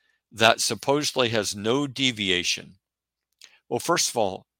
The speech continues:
there is no group like that. Groups with ha-, which have the illusion of unity are also classed as examples of hive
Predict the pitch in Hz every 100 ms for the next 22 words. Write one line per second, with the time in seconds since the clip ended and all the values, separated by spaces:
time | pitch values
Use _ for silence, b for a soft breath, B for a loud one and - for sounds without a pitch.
0 | _ 113 120 120 - 110 92 98 - 95
1 | 85 - 87 - _ - - _ _ _
2 | - _ _ _ _ _ _ b b b
3 | b b 117 123 190 180 - 156 135 135
4 | 135 - 113 - 131 120 104 101 92 95
5 | 135 160 - 151 131 - 101 82 98 104
6 | 95 - 90 85 - _ - 101 98 123
7 | 131 131 107 - 113 110 - 107 95 90
8 | 95 90 - 98 90 92 82 85 - _
9 | _ - - 113 113 113 95 92 -